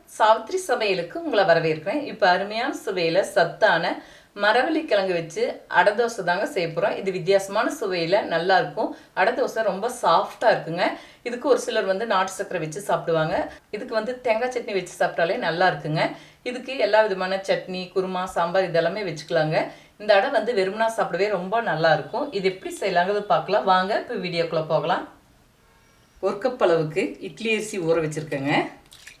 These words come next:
அதே மாதிரி ஒரு கப் இட்லி அரிசி, கால் கப் துவரம்பருப்பு, கால் கப் பாசிப்பருப்பு, கால் கப் கடலைப்பருப்பு, அரிசியும் பருப்பையும்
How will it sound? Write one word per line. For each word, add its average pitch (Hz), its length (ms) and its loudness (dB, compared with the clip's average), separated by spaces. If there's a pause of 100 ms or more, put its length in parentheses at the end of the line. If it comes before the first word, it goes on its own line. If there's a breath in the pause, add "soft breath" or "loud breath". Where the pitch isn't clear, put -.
(640 soft breath)
அதே 220 140 2 (140)
மாதிரி 165 320 0 (1200 soft breath)
ஒரு 190 180 0
கப் 254 300 -4
இட்லி 185 280 -6
அரிசி, 165 300 -4 (580)
கால் 190 240 4
கப் 226 220 -2
துவரம்பருப்பு, 170 520 2 (120)
கால் 170 240 6
கப் 196 220 0
பாசிப்பருப்பு, 165 540 2 (120)
கால் - 220 6
கப் - 280 0
கடலைப்பருப்பு, 160 580 0 (640 loud breath)
அரிசியும் 240 540 2 (380)
பருப்பையும் 202 460 2